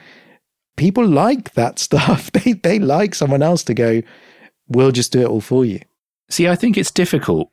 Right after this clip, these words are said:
Speaker 2: because no matter what you do, whether it's, you know, in the personal world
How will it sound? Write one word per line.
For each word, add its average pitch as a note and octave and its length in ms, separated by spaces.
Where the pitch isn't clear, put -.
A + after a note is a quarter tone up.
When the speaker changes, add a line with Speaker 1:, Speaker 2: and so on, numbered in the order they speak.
Speaker 2:
because C3+ 580
no C3+ 160
matter D3+ 340
what B2 260
you C3 100
do, F2 320
whether F#2 240
it's, - 420
you A2+ 100
know, G#2 80
in F#2 180
the F#2+ 100
personal C#3 460
world A#2 500